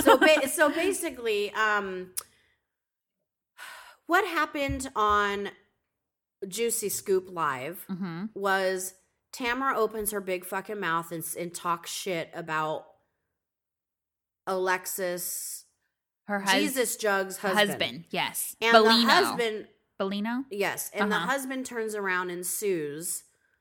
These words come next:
Speaker 1: Tamara
Speaker 2: And
Speaker 1: and Shannon
Speaker 2: Shannon.
Speaker 1: for a million apiece.
Speaker 2: Right.
Speaker 1: And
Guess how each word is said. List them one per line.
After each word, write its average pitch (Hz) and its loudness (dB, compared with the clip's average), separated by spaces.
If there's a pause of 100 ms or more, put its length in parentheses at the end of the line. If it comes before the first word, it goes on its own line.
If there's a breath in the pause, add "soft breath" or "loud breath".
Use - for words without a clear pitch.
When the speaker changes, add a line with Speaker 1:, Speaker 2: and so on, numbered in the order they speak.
(360)
Speaker 1:
Tamara 233 0 (100)
Speaker 2:
And 208 -2
Speaker 1:
and 233 0
Shannon 220 2
Speaker 2:
Shannon. 196 -4
Speaker 1:
for 202 -2
a 180 -2
million 190 -2
apiece. 170 -8
Speaker 2:
Right. 160 -8 (120)
Speaker 1:
And 202 -2